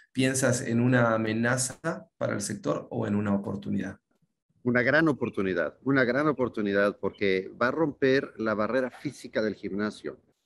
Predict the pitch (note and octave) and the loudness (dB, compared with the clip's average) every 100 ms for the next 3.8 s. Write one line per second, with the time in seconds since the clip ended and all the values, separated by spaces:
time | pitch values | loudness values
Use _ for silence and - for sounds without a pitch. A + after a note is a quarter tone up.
0 | _ _ _ A#2+ C#3+ E3+ A3 - A#2+ A#2 | _ _ _ -2 2 2 0 0 4 6
1 | B2 D#3+ C4+ - - A2+ C#3 D3+ - B2+ | 6 4 0 -6 -6 -2 0 -2 -2 0
2 | A#2 B2+ D#3 - C3 B2+ - B2+ B2 F#3 | 2 2 2 -4 -8 -6 -2 -2 -2 -6
3 | - - G#2+ F#2+ A#2 C#3+ D3+ | -8 -6 -4 0 0 0 -2